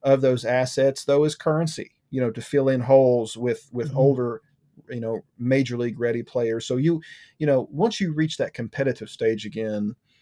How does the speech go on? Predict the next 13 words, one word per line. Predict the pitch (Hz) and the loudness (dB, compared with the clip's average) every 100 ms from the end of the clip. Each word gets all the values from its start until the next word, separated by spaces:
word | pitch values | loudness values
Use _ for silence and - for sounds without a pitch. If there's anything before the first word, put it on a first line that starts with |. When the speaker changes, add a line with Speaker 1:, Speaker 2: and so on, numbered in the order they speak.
| _ _ | _ _
Speaker 1:
um, | - - 104 104 107 - _ _ _ _ _ _ _ | -14 -10 -8 -8 -10 -12 _ _ _ _ _ _ _
you | 120 | -10
know, | 113 | -6
your, | 117 - | -4 -4
your | 127 135 | -2 0
roster | 131 123 - 113 | 2 0 -2 -4
is | 110 | -2
certainly | 139 110 113 | -2 -4 -4
a | 107 | -8
combination | - 123 110 104 110 107 - 107 101 101 _ - | -6 -6 -4 -2 -2 -4 -4 -6 -6 -8 _ -16
Speaker 2:
Yeah. | 117 - | -16 -12
Speaker 1:
of, | 104 101 98 104 - - | -10 -8 -8 -10 -16 -14
of, | 117 107 - | -10 -8 -10